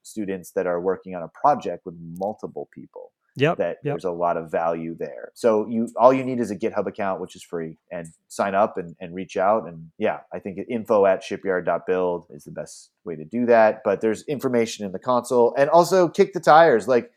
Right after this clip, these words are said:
Speaker 1: you find bugs, you find stuff like that, we're happy to have you in there, and we'll find way to, to get you to keep, keep,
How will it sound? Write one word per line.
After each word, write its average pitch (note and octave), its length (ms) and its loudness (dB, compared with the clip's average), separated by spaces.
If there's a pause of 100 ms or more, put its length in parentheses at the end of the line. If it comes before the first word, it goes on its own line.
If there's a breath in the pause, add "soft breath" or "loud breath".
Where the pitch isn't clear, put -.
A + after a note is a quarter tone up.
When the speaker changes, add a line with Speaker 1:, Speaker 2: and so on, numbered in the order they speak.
(160)
Speaker 1:
you B2+ 100 -6
find C#3+ 300 6
bugs, C3 380 8
you A#2 60 -4
find B2 280 0
stuff B2 240 0
like A#2 180 0
that, C#3 320 4 (440)
we're A2 200 2
happy A#2+ 340 4
to A2 80 2
have G2 240 -2
you F#2+ 100 -4
in F#2+ 120 -6
there, F2 340 -6
and F2 180 -12
we'll F2 140 -4
find E2 280 -8
way D#2+ 180 -8
to, D2 180 -12 (140)
to D#2 120 -14
get C#2 240 -14
you D#2 200 -14 (340)
to F2 60 -14
keep, - 240 -20 (260)
keep, G3 140 -14